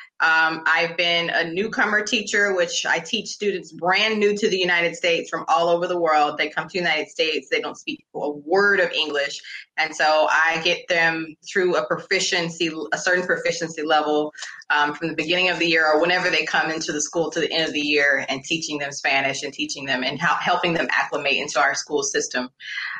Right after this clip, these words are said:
Um, <clears throat> and then, uh, I've been, um, a language development teacher. So, um, where I would go and pick up students from their classroom, kind of same type of thing,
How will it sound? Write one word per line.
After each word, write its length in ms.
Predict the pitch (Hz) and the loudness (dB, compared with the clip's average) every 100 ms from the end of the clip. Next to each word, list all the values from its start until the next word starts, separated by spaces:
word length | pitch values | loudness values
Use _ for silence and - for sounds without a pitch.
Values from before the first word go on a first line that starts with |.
| - | -2
Um, 400 | 165 165 156 156 | 2 4 2 0
<clears throat> 40 | - | 0
and 720 | - 294 262 196 - 180 180 | 2 4 4 4 2 0 2
then, 300 | 196 196 185 | 2 2 2
uh, 520 | - 175 170 165 160 - | 2 4 4 4 2 2
I've 240 | 170 165 | 0 0
been, 400 | 170 170 165 165 - 87 | 0 2 2 -2 -4 0
um, 380 | 82 85 82 156 _ _ _ _ - 185 | 0 0 -4 -12 _ _ _ _ -6 0
a 60 | |
language 380 | 175 190 190 180 | 2 4 2 2
development 680 | 185 180 185 - 185 180 - | 0 4 4 4 2 0 -2
teacher. 640 | - 214 196 208 208 262 | -2 0 2 2 2 0
So, 540 | - - 175 160 156 147 | -4 0 4 4 2 2
um, 260 | 151 156 | 2 2
where 120 | 156 | 2
I 100 | 151 156 | 2 2
would 140 | 151 | -2
go 240 | 165 170 | 2 2
and 180 | 160 156 | 2 -4
pick 200 | - 190 | -4 -2
up 100 | 175 | -2
students 380 | - 185 180 175 | 0 0 0 -2
from 120 | 175 | -2
their 140 | 170 165 | -2 -2
classroom, 540 | 190 175 - 175 170 | 0 0 -2 -4 -4
kind 200 | - 190 | -4 -2
of 60 | 175 | -2
same 280 | 190 185 | 0 -2
type 220 | 180 185 - | -2 -4 -4
of 140 | 165 | -4
thing, 340 | 170 165 180 | 0 0 -4